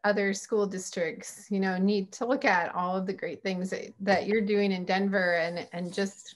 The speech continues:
you know, within your district, how you're serving not only your kids, but the caregivers and families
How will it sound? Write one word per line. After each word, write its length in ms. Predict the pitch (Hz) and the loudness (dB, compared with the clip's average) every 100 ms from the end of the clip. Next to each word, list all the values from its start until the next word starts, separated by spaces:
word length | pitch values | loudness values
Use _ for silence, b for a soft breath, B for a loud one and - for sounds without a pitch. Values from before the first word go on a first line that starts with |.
| _ | _
you 100 | 196 | -6
know, 160 | 185 185 | -4 -2
within 360 | 185 196 240 240 | -2 0 2 4
your 140 | 202 | 2
district, 400 | 190 214 - 185 | 2 -2 -4 -6
how 140 | 175 | -4
you're 160 | 175 180 | -4 -4
serving 640 | 185 175 180 185 175 175 B B B 330 | -8 -6 -4 -4 -6 -8 B B B -2
not 140 | 311 | 2
only 200 | 262 226 | 4 4
your 400 | 202 185 170 170 - | 2 2 0 -2 -2
kids, 520 | 240 202 175 180 - | 0 2 0 -4 -4
but 380 | 190 180 160 - | 2 4 4 0
the 80 | 196 | -6
caregivers 720 | - 233 202 202 190 180 185 | -2 0 2 0 0 -2 -4
and 180 | 175 185 | -8 -6
families 640 | 170 160 160 165 175 - | -6 -6 -8 -10 -10 -12